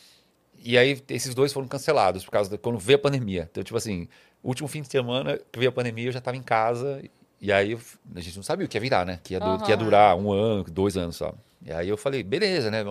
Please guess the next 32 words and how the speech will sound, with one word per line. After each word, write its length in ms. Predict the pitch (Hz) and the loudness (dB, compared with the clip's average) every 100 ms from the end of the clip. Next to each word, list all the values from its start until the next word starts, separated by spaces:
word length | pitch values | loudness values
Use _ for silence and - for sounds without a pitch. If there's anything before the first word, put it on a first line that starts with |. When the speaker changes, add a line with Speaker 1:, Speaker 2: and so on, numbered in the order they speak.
| 87 - | -8 -4
Speaker 1:
Pô, 140 | 131 | -4
uma 120 | 117 | -4
doença, 400 | 113 110 131 127 | -4 -4 -4 -4
tá 100 | 117 | -4
bom, 160 | 120 107 | -2 -2
já 120 | 110 | -4
tô 80 | 113 | -8
em 60 | 127 | -8
casa 200 | 117 107 | -8 -8
mesmo, 180 | 113 110 | -8 -8
vou 80 | |
ficar 200 | 107 113 | -6 -8
em 40 | 117 | -6
casa 260 | 117 113 | -6 -6
quieto." 320 | - 113 - - _ _ _ - | -6 -8 -8 -18 _ _ _ 0
E 80 | |
aí 100 | 135 | 2
fiquei, 560 | 151 196 175 175 208 202 | 2 -6 -2 0 0 -2
aí 280 | 131 156 175 | 0 -2 -4
a 240 | _ _ - | _ _ -6
pandemia 280 | 143 147 | -4 -4
foi 120 | 147 151 | -4 -2
durando, 240 | 156 156 | -2 -2
durando, 220 | 151 151 | -4 -4
durando, 260 | 151 147 165 | -2 -2 0
e 60 | |
eu 120 | 175 180 - _ _ - | -4 -4 -12 _ _ -12
levei 220 | 113 117 151 | -6 -4 -2
um 120 | 147 | -2
ano 160 | 156 | -4
e 40 | 180 | -6
pouco 380 | - 160 - | -2 -4 -4